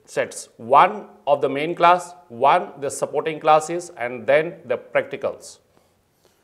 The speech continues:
Now, each course will be having main classes. In main classes, we will be having class videos.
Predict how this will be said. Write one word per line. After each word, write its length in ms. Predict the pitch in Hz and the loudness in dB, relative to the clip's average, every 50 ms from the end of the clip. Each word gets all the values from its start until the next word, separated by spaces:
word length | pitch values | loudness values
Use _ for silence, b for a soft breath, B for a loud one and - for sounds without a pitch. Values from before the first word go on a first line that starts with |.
| _ _ _ _ _ _ _ _ _ _ _ _ _ _ _ _ _ | _ _ _ _ _ _ _ _ _ _ _ _ _ _ _ _ _
Now, 460 | - 156 196 240 240 208 - - - - _ _ _ _ _ _ _ _ _ _ _ _ _ _ _ _ _ _ _ _ _ _ _ _ _ _ _ _ _ _ _ _ _ _ _ _ _ _ _ _ _ _ _ _ _ _ _ _ _ _ _ _ _ _ _ _ _ _ _ _ - | 2 6 8 8 8 6 2 -12 -20 -20 _ _ _ _ _ _ _ _ _ _ _ _ _ _ _ _ _ _ _ _ _ _ _ _ _ _ _ _ _ _ _ _ _ _ _ _ _ _ _ _ _ _ _ _ _ _ _ _ _ _ _ _ _ _ _ _ _ _ _ _ -14
each 340 | 185 214 226 220 - - - | -10 -10 -10 -10 -12 -6 2
course 440 | - 175 170 170 175 175 175 - - - - - _ _ _ _ _ _ _ _ _ _ _ _ _ _ _ _ _ _ _ _ _ _ _ _ _ _ _ _ _ _ _ _ _ _ _ | 6 8 8 8 8 6 4 0 -14 -20 -20 -20 _ _ _ _ _ _ _ _ _ _ _ _ _ _ _ _ _ _ _ _ _ _ _ _ _ _ _ _ _ _ _ _ _ _ _
will 140 | - 160 156 | -10 -8 -4
be 120 | 156 170 | -2 -2
having 360 | 151 151 160 165 175 170 165 - - | 0 2 0 0 0 -4 -8 -12 -12
main 280 | 147 139 143 151 160 160 | -10 -8 -6 -6 -6 0
classes. 540 | 170 165 165 165 165 165 170 170 165 170 - _ _ | 4 4 4 4 4 0 -4 -6 -6 -10 -18 _ _
In 340 | - 147 143 143 139 131 127 | -12 -10 -10 -8 -8 -8 -6
main 320 | 135 147 170 190 208 214 | -6 -4 -4 -6 -6 -6
classes, 540 | 208 190 170 151 147 147 - 156 160 170 165 - - | -2 2 2 4 2 2 -2 -4 -8 -8 -10 -12 -12
we 80 | 139 | -8
will 160 | 151 160 160 160 | -6 -6 -6 -6
be 120 | 156 165 | -6 -6
having 460 | 151 143 151 151 156 151 151 170 165 - _ _ | -4 -2 -2 -2 -2 -4 -8 -10 -14 -18 _ _
class 340 | - 151 143 143 147 143 - | 0 2 4 4 4 2 -2
videos. 680 | - 117 123 135 135 131 131 110 95 87 - - - | -12 -12 -12 -10 -8 -6 -6 -6 -8 -8 -12 -18 -20